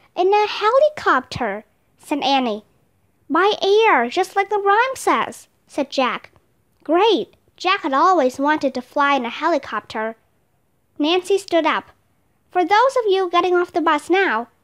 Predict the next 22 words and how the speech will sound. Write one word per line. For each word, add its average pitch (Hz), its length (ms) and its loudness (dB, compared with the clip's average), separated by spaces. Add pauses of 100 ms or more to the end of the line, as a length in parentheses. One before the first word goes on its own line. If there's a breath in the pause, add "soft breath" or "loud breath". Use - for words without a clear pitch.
(120)
please 427 340 2
remember," 285 600 -2 (220)
she - 180 -6
said, 226 380 -4 (500)
"the 320 100 0
helicopter 427 560 0
blades 294 380 2
are 294 80 4
extremely 359 720 2
dangerous. 269 600 -2 (480)
Always 440 440 2
wait 370 180 0
for 370 160 0
a 359 60 0
signal 277 540 -4
from 277 200 -6
the 285 80 -4
pilot 359 540 -4 (340)
before 320 360 -2
approaching 403 640 -2
the 370 120 -6
chopper." 320 580 -4